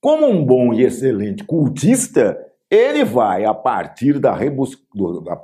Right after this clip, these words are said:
da palavra rebuscada, né, da linguagem rebuscada, dos jogos de palavras, dá uma linguagem, né, bastante interessante em jogos, ele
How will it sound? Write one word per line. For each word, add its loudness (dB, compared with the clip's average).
da -4
palavra 0
rebuscada, -4
né, -10
da -8
linguagem -4
rebuscada, -6
dos 2
jogos 0
de -6
palavras, -6
dá -12
uma -8
linguagem, -8
né, -4
bastante -6
interessante -8
em -6
jogos, -2
ele 0